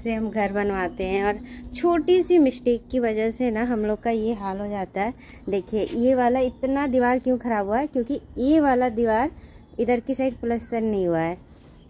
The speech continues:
फिर तो उधर हमने पुट्टी करवाई थी, कलर वगैरह हम लोग नहीं करवाए थे, पुट्टी करके ही हम लोग आ गए थे। पुट्टी के ऊपर ना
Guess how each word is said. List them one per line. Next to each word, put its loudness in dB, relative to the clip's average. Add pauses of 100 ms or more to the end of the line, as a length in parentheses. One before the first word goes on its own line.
(180)
फिर 2
तो 2
उधर 6
हमने 4
पुट्टी -4
करवाई 2
थी, 0 (440)
कलर 6
वगैरह 4
हम 4
लोग 2
नहीं 0
करवाए -2
थे, -2
पुट्टी -2
करके -4
ही 0
हम -2
लोग -2
आ -2
गए -2
थे। -2
पुट्टी 0
के 2
ऊपर 2
ना 4